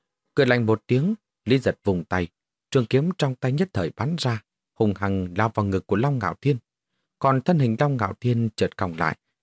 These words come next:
tránh được trường kiếm kia trong chớp mắt. Thân hình đã không buông tha, lao vào Lý Giật. Thế vậy, Lý Giật khẽ nhắm mắt, lôi quang trên tay phải bạo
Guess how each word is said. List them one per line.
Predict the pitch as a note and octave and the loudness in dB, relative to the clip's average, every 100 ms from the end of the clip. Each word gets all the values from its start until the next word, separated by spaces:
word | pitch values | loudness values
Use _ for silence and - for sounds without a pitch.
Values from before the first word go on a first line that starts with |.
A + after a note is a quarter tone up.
| - | 0
tránh | G3 | 2
được | C3+ F#2+ | 2 2
trường | A2+ F#2+ | 0 0
kiếm | - C#3 | 0 -2
kia | E3+ D#3 D3+ - _ | 0 0 0 -4 _
trong | G#2 F#2 E2 | -2 -2 -2
chớp | B2+ B2 | -4 -2
mắt. | C#3+ - _ _ _ _ - | -4 -4 _ _ _ _ 0
Thân | F#3 | 4
hình | D3 A2 | 4 2
đã | A2 | 0
không | - D#3+ | 2 0
buông | C3+ C#3 | 2 0
tha, | - C#3+ C3 _ - | 0 -2 -2 _ -4
lao | F#2 F2+ | 0 0
vào | E2 E2+ | 0 -2
Lý | E2+ C#3+ | -2 -2
Giật. | F#2 - _ _ _ _ _ _ _ | -2 -4 _ _ _ _ _ _ _
Thế | G3 | 0
vậy, | F3 A#2 A2+ A#2 - _ | 2 2 2 -2 -8 _
Lý | C3+ D#3 | 0 2
Giật | G2 D#2+ - | 0 -2 -4
khẽ | G#2 G#2 | -4 -2
nhắm | A2 | -2
mắt, | D#3 - _ _ _ _ | -2 -4 _ _ _ _
lôi | G#2+ G#2 | -2 2
quang | G#2+ G2 | 0 0
trên | G#2+ F2+ | -2 0
tay | F#2+ - | -4 -2
phải | F#2 D2 | -4 -2
bạo | F#2+ F2+ | -2 -2